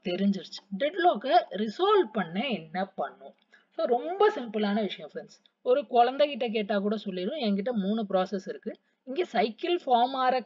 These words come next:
காரணத்தினால தான் எனக்கு டெட்லாக் வருது. அப்ப சைக்கிள்ல ஏதோ ஒரு கிளையை உடைச்சிட்டு, அது என்ன கிளையா வேணா இருக்கலாம். Say for example,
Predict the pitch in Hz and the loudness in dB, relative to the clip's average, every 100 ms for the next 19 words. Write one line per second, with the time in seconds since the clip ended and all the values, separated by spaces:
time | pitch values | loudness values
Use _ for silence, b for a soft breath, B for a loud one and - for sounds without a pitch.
0 | 202 202 247 240 220 208 180 196 392 370 | 0 0 -2 -4 -2 -2 -4 -4 -2 -2
1 | 277 269 294 285 277 240 208 214 220 _ | 2 2 4 0 2 -2 -2 -4 -8 _
2 | _ - 277 311 - 202 247 - 302 180 | _ -10 -2 0 4 2 2 -2 -2 -2
3 | 311 - 262 359 415 262 277 277 269 240 | -4 -4 0 4 4 4 4 6 6 2
4 | 208 233 247 214 175 190 294 254 240 254 | -2 -2 0 2 0 -2 -2 0 2 2
5 | 247 240 233 - 151 - b b b - | 2 2 0 -2 -10 -12 b b b 2
6 | 254 285 262 208 226 208 | 4 4 2 0 -2 -4